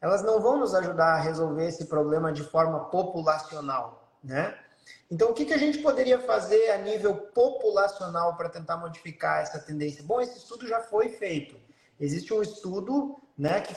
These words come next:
me foi enviado por um amigo meu que é professor, um estudo realizado, se eu não me engano, em dois mil e quatorze, que comparava medidas populacionais tentando conter a epidemia de obesidade. E aí, de uma série de países, um país começou a colocar nos rótulos dos alimentos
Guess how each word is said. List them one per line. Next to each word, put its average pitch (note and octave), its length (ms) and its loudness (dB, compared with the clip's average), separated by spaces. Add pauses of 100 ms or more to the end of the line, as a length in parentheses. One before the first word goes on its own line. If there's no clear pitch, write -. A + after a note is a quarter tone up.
(140)
me G3+ 320 0
foi A3+ 240 2
enviado G#3+ 400 4
por A3+ 120 0
um G#3 100 2
amigo G3 260 2
meu G3 180 0
que F#3+ 160 -4
é - 100 8
professor, - 920 -2
um E3+ 40 -8
estudo G3+ 240 -6
realizado, F#3+ 380 2
se G3 80 -6
eu G3 80 -6
não F#3+ 80 -8
me G3 80 -14
engano, F#3 240 -8
em - 40 -10
dois F#3 180 -6
mil F#3 160 -10
e G3 60 -16
quatorze, E3+ 680 -6 (300)
que G3 120 -14
comparava G#3+ 720 2
medidas G#3+ 720 -4
populacionais G#3 920 2
tentando G3 440 -6
conter F#3+ 480 -6
a G3 80 0
epidemia F3+ 480 -8
de F3 80 -14
obesidade. F3+ 640 -4 (460)
E F3+ 100 -6
aí, G3+ 120 0
de G#3 80 -8
uma G#3 140 -2
série A3 380 2
de B3 100 -6
países, A3+ 640 -2
um F#3+ 140 -6
país G#3 680 -2
começou A3 440 0
a A3 80 -2
colocar G#3 480 2
nos G3+ 140 -4
rótulos F#3+ 680 0
dos F3+ 160 -10
alimentos F3+ 880 -4